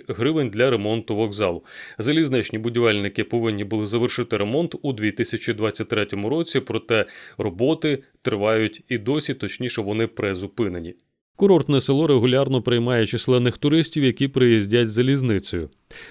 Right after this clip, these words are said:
На станції є свій вокзал, але приміщення та навколишня територія мають не зовсім привабливий вигляд.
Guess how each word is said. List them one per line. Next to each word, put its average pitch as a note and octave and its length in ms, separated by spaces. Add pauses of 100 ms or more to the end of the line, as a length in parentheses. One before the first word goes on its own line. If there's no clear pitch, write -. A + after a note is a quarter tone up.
На B2 120
станції E3 440
є C3 160
свій C3 220
вокзал, B2 460
але B2 180
приміщення C3 600
та A#2+ 120
навколишня B2+ 600
територія A#2+ 520
мають A#2 340
не A#2 100
зовсім A#2+ 400
привабливий G#2+ 560
вигляд. F2 440